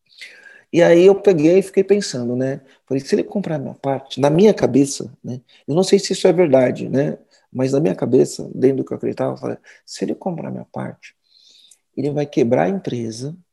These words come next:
e ele não vai me pagar. Vai ser bem complicado se ele for comprar a minha parte, porque eu vou acabar não recebendo. Então,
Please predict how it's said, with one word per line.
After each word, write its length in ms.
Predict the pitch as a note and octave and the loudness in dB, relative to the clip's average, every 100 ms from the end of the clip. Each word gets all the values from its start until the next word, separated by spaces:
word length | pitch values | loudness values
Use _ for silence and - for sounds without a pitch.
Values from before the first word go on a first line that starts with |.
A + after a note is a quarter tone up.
| _ | _
e 80 | C#3 | -4
ele 120 | C3+ | -2
não 140 | C3 D3 | -2 -6
vai 120 | D3+ | -8
me 100 | D#3 | -8
pagar. 360 | D#3+ E3 A#2 - _ _ _ _ _ _ _ | -8 -8 -10 -16 _ _ _ _ _ _ _
Vai 100 | B2 | 0
ser 160 | B2 A#2+ | 2 2
bem 180 | B2 B2 | 2 0
complicado 600 | - C3+ E3+ - A#2 - | -4 -4 -8 -6 -6 -6
se 160 | - | -10
ele 80 | - | -10
for 140 | - - | -10 -14
comprar 300 | A2+ - A2+ | -12 -10 -10
a 20 | |
minha 140 | A#2 | -10
parte, 400 | - A#2 - - _ | -10 -12 -12 -20 _
porque 160 | - | -2
eu 140 | B2 A#2+ | -2 0
vou 160 | B2+ | -2
acabar 280 | B2 A#2+ B2+ | -2 -4 -2
não 120 | C3 | -4
recebendo. 580 | C3+ C#3 E3+ D3+ A2+ A#2+ | -6 -4 -4 -4 -6 -6
Então, 340 | B2 C#3 D#3 | 4 4 4